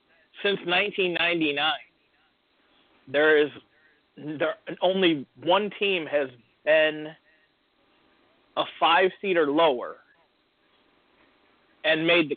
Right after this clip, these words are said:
conference finals. So if you're a five seed or lower, you're not even getting to the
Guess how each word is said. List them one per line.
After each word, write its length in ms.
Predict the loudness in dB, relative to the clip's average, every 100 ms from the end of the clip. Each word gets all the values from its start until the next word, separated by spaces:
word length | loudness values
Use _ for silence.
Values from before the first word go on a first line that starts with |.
| -2
conference 460 | 0 0 -4 -16 -8
finals. 400 | -2 -2 -2 -10 -20 _ -20 _ _ _ _ _ _ _ _ _ _ _ _ _ _ _ 0
So 100 | 2
if 100 | 4
you're 160 | 2
a 40 | 2 0
five 220 | -2 -2
seed 100 | -2
or 160 | 0 0
lower, 240 | 0 0
you're 140 | 0 -2
not 180 | -2 -2
even 180 | -2
getting 260 | -2 -4 -4
to 60 |
the 100 | -14